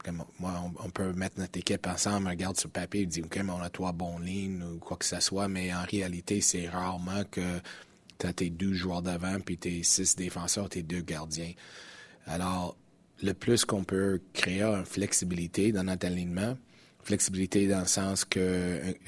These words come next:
on a plusieurs joueurs qui peuvent jouer au centre ou à l'aile, à l'aile droite et à l'aile gauche, euh, que nos joueurs de quatrième ligne sont capables de jouer sur le troisième ligne, les gars de troisième ligne qui sont capables de jouer sur le deuxième trio.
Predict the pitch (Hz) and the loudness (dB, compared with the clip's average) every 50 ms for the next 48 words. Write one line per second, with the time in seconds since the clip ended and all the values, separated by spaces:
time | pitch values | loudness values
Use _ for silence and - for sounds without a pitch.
0 | - - - 64 - - - 95 95 95 90 - - - - 95 90 90 92 104 | -10 -10 -10 -10 -12 -6 -4 0 0 0 0 -2 -4 -4 -4 -2 0 4 4 4
1 | 104 104 95 95 98 98 107 - - - - - - - 110 104 117 120 107 110 | 4 4 2 2 2 2 2 0 -2 -10 -14 -10 -4 2 4 6 6 6 6 6
2 | 120 123 127 123 123 120 120 117 - 123 120 123 135 123 - 117 110 104 104 101 | 8 10 10 10 10 8 8 8 6 6 6 6 4 6 6 6 8 8 6 6
3 | 104 113 123 127 117 104 104 104 101 101 98 101 101 107 113 - 110 101 95 95 | 6 6 6 6 6 6 6 6 4 6 6 6 6 6 4 4 4 2 4 2
4 | 95 92 95 92 92 98 104 120 131 120 - - - - - - - - - - | 2 0 0 2 2 4 6 6 6 6 4 4 2 -2 -8 -12 -10 -10 -10 -10
5 | - - - - - - 90 90 85 78 64 - - - - - 107 101 101 98 | -12 -14 -14 -16 -10 -6 -4 -2 0 0 0 -2 -4 -2 2 2 2 4 4 4
6 | 98 95 92 90 98 101 101 98 92 - 95 90 98 98 95 95 92 92 101 107 | 4 2 4 4 2 2 2 2 0 0 0 0 0 0 0 0 0 0 0 2
7 | 104 - 98 95 - 98 92 90 98 92 98 95 95 90 98 95 98 92 - 92 | 2 2 0 0 0 -2 0 2 2 2 2 2 2 4 4 4 6 4 4 2
8 | 92 87 - 95 92 92 87 95 92 90 90 87 92 95 98 104 107 98 92 87 | 0 0 0 2 2 2 2 2 0 0 0 0 0 0 0 0 0 0 0 0
9 | 87 87 85 85 85 80 80 101 104 95 90 95 92 - - 95 92 90 90 92 | 0 0 0 0 -2 -4 -2 0 0 0 2 0 0 0 0 0 0 2 0 0
10 | 92 92 92 98 98 92 90 - - - 90 90 - 95 85 - 95 95 98 92 | 0 0 0 0 0 -2 -2 0 0 0 0 0 -2 -2 0 0 0 0 0 -2
11 | 85 92 95 95 92 - - 87 87 82 92 92 85 95 90 85 82 - - 90 | 0 0 0 0 0 0 0 0 0 0 0 2 2 0 0 -2 -4 -4 -2 0
12 | 92 98 107 107 | 0 2 0 -2